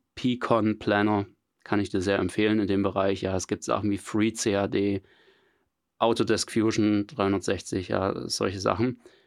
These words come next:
Bis hin dann eben zu wirklicher Profi-Software, also AutoCAD, um, um's mal so zu sagen, ja, es ist halt eine der bekanntesten da in diesem Bereich, wo du dann wirklich am Ende alles planen kannst. Und es muss nicht so kompliziert sein,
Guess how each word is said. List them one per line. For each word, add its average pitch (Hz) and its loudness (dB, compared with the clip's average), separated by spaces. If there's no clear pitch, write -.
Bis - 0
hin 113 2
dann 110 4
eben 107 2
zu 104 2
wirklicher 101 0
Profi-Software, 117 2
also 107 0
AutoCAD, 98 0
um, 104 -4
um's 98 -2
mal 95 4
so 95 2
zu 98 -2
sagen, 95 4
ja, 92 2
es 90 -2
ist - -6
halt 101 -4
eine 98 0
der 104 0
bekanntesten - -2
da 92 2
in 90 2
diesem - -4
Bereich, 101 -2
wo - -2
du 104 -2
dann 92 2
wirklich 101 0
am - 0
Ende - -2
alles 92 0
planen - 0
kannst. - -8
Und 107 2
es 101 0
muss 135 2
nicht - 4
so 127 2
kompliziert 107 0
sein, 151 2